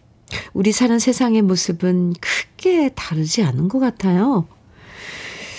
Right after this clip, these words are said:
그래서 우리도 이 시를 읽으면서 역시 독소, 혼자 웃는 미소를 짓게 되는 것 같습니다. 음. 주현미의 러브레터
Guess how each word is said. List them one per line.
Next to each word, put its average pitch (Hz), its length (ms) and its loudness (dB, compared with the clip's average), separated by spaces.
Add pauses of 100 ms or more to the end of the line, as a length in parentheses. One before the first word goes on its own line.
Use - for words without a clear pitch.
(460)
그래서 262 380 4
우리도 233 500 4
이 233 100 4
시를 233 280 4
읽으면서 214 580 4
역시 214 640 4 (240)
독소, 190 800 2 (140)
혼자 190 400 2
웃는 170 720 2
미소를 180 440 2
짓게 - 300 -6
되는 170 300 2
것 165 100 -4
같습니다. 175 880 0 (280)
음. 175 360 0 (1200)
주현미의 190 1040 4
러브레터 170 1000 0